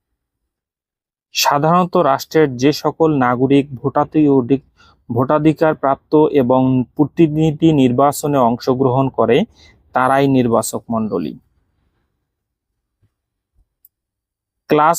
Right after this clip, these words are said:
for itself কি? কার্ল মার্কস ক্লা-, Class for itself বলতে রাজনৈতিক চেতনা সম্পন্ন ওই শ্রেণীকে বুঝিয়েছেন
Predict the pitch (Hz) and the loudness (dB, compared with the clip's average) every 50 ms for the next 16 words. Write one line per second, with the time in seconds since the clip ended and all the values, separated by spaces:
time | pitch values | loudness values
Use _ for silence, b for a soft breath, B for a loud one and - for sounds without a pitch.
0 | - - _ - - 156 143 127 135 185 196 - _ _ - 147 135 127 - - | -4 -12 _ -4 0 2 2 2 2 0 -4 -14 _ _ -2 -2 0 0 -2 -4
1 | - - 123 127 143 - _ _ - 131 120 92 76 - _ _ _ _ _ _ | 0 0 0 0 0 -4 _ _ -4 -2 -2 -2 -4 -10 _ _ _ _ _ _
2 | _ _ _ _ _ _ _ _ _ _ _ - - 139 143 160 170 170 175 175 | _ _ _ _ _ _ _ _ _ _ _ -4 0 0 2 2 0 0 0 2
3 | 160 147 139 170 - - - - - _ - 139 131 131 135 143 - _ _ _ | 2 2 0 0 -4 -8 -10 -10 -10 _ -2 0 2 2 2 0 -2 _ _ _
4 | _ - - _ _ - 147 139 139 143 147 - - _ - 156 156 156 151 - | _ -20 -20 _ _ -2 0 2 2 2 0 -2 -6 _ -2 0 0 0 0 0
5 | - 156 143 127 - - - - 151 151 156 147 139 123 127 139 135 131 - - | 0 0 0 0 -2 -4 -2 0 0 0 0 -2 -4 -2 0 0 0 0 0 0
6 | 147 147 135 127 123 123 - - 147 143 139 - - 151 - - - 139 127 - | 2 2 2 0 -2 -2 -4 -4 -4 -6 -4 -4 -4 -6 -6 -4 -2 -2 -2 -2
7 | 139 139 143 147 - - - - 143 - - 147 147 147 143 147 147 151 165 - | -2 -2 -2 -2 -4 -6 -6 -6 -6 -2 -2 0 2 2 2 2 2 2 0 -2
8 | b b b b b b b - 143 143 151 156 - - - 147 147 147 156 156 | b b b b b b b 0 2 4 4 2 0 -2 -2 -2 0 0 -2 -4
9 | 147 - 151 139 127 127 120 123 127 123 120 - - 123 120 127 165 | -2 0 -2 0 0 -2 -2 0 0 0 0 -2 -2 -4 -2 -2 -2